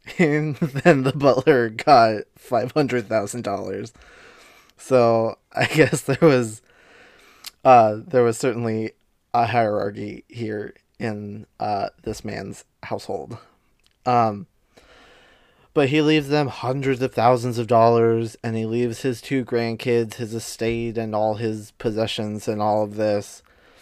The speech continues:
And then the, uh, what do you, I guess, uh,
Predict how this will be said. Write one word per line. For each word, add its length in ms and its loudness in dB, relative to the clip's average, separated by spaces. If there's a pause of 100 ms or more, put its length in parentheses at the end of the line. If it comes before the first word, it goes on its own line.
(500)
And 240 -2
then 440 0 (720)
the, 640 -4 (220)
uh, 480 0 (580)
what 180 -4
do 60 -4
you, 100 -8 (380)
I 100 -2
guess, 220 -4
uh, 180 -4